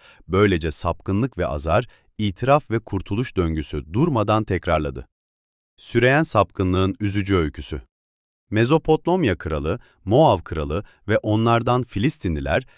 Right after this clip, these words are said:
Sisera'nın yönetimindeki Hasorlu Kenanlılar İsrail'i sıkıştırmaya başladılar. Otniel,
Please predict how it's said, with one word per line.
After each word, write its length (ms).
Sisera'nın 600
yönetimindeki 800
Hasorlu 560
Kenanlılar 720
İsrail'i 540
sıkıştırmaya 640
başladılar. 600
Otniel, 540